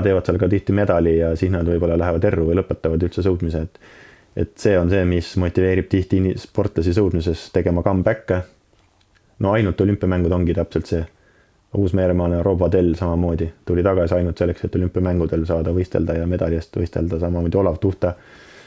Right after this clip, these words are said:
Ja ma arvan, et Jüri Jaanson samamoodi elas nelja-aastases tsüklis, et sa vahepeal võid lasta nii-öelda lipsu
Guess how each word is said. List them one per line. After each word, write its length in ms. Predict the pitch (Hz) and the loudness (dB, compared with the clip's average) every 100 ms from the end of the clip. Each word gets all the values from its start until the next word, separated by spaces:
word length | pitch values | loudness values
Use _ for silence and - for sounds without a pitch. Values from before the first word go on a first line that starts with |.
| - - - _ | -20 -20 -20 _
Ja 120 | 90 | -2
ma 80 | 92 | 0
arvan, 160 | 98 92 | 0 2
et 80 | |
Jüri 160 | 104 101 | 2 2
Jaanson 300 | 95 87 101 | 2 0 0
samamoodi 260 | 98 95 95 | 2 2 2
elas 240 | 90 101 | 2 2
nelja-aastases 500 | 95 87 80 87 85 - | 2 2 0 -2 -2 -2
tsüklis, 320 | 92 87 - | -2 -2 0
et 80 | - | 0
sa 80 | |
vahepeal 320 | 113 113 92 90 | 2 2 2 2
võid 160 | 95 | 2
lasta 240 | 104 - 92 | 0 0 0
nii-öelda 340 | 92 90 92 90 90 90 90 90 92 - - | 2 2 2 2 2 2 2 0 -2 -6 -2
lipsu 300 | 101 - | 0 2